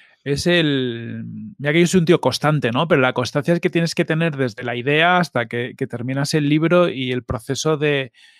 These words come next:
de como de construcción del libro, porque al final, eh, es fácil pensar, "Voy a escribir sobre este tema que me gusta", ¿vale? Es fácil, fácil escribir en diez mil palabras, o sea que al final ya diez mil palabras puedes llegar cansado, pero, pero bueno,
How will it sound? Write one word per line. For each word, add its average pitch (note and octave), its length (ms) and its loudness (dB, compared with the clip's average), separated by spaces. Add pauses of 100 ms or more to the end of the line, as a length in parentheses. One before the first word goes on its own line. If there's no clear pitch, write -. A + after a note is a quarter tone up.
(240)
de C3 160 -12
como D3+ 260 4
de D3+ 140 6
construcción D3 1000 2
del C3+ 300 0
libro, A#2+ 380 -2
porque B2+ 200 -6
al C3 60 -6
final, D3 420 0 (520)
eh, C3+ 380 -2
es D#3+ 140 2
fácil F#3+ 300 4
pensar, E3 380 2
"Voy D#3+ 160 6
a F3+ 40 6
escribir F3 360 4
sobre E3 240 2
este D#3 140 -4
tema D#3 240 0
que C#3+ 80 -2
me C3+ 100 -2
gusta", F#3 440 -2 (680)
¿vale? F3 160 0
Es F3+ 120 -4
fácil, F3+ 440 4
fácil E3+ 300 0
escribir E3 540 0 (640)
en A#2+ 420 -12 (120)
diez E3 280 2
mil E3 220 2
palabras, E3 600 4
o D3+ 40 -6
sea C3 100 -2
que C3 80 0
al A#2+ 60 0
final B2 240 -8
ya D3+ 100 0
diez C#3+ 160 -2
mil D#3 140 -2
palabras C#3+ 400 0
puedes D3 200 0
llegar D3 240 4
cansado, C#3+ 380 0
pero, C3 300 -2
pero B2+ 160 -4
bueno, D3+ 300 0